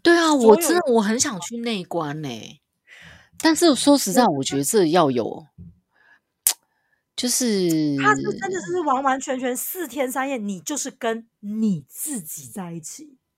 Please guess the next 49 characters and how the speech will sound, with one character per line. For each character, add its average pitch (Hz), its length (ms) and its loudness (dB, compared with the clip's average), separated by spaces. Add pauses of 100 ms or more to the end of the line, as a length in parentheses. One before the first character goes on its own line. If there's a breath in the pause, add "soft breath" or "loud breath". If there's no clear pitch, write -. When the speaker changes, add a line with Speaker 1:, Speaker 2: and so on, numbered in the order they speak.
(120)
Speaker 1:
对 285 100 4
啊， 277 220 4
Speaker 2:
没 240 60 -2
有 247 80 0
Speaker 1:
我 196 40 2
觉 233 140 2
得 277 60 6
他 311 180 4
这 320 100 2
个 262 120 2
需 208 180 -4
要 208 180 4
一 202 40 0
点 143 200 0
助 135 300 -2
力 127 200 -4
耶。 95 300 -10
譬 - 140 -6
如 214 80 0
说 185 220 -2
像 190 180 -2
Speaker 2:
对。 233 260 -6
Speaker 1:
我， 160 140 -6
如-， 160 160 -4
我， 135 520 -6
我 143 80 -2
就， 190 140 -8
我 156 200 -4
小 147 180 -2
孩 131 180 -4
就 151 140 -8
是 156 160 -8
最， 139 400 -2 (1200)
嗯， 147 680 -6 (260 loud breath)
最 240 160 4
放 180 240 2
不 - 100 -16
下 123 280 -2
啦， - 220 -12
因 107 80 -4
为 240 40 2
我 202 60 2
没 147 120 0
有 160 120 0
人 120 160 -6
可 - 120 -8
以 - 120 -8
放， - 340 -8 (380)
对。 - 300 -6